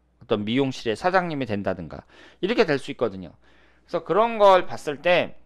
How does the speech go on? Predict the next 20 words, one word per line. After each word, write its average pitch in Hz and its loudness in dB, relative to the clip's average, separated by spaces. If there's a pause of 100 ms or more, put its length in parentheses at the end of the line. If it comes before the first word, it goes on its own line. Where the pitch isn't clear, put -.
(300)
오히려 147 6
이렇게 113 2 (320)
일찍 214 -2
사회에 208 2
진출해가지고 127 -2
열심히 117 -6
일하는 110 2
사람들, 85 -6
이런 127 2
사람들이 127 2 (520)
나중에 123 2
돈도 139 0
많이 113 0
벌고 98 -4 (280)
또 95 -2 (560)
더 98 0
잘 107 -4
살 143 2
가능성이 95 -8
높다, - -16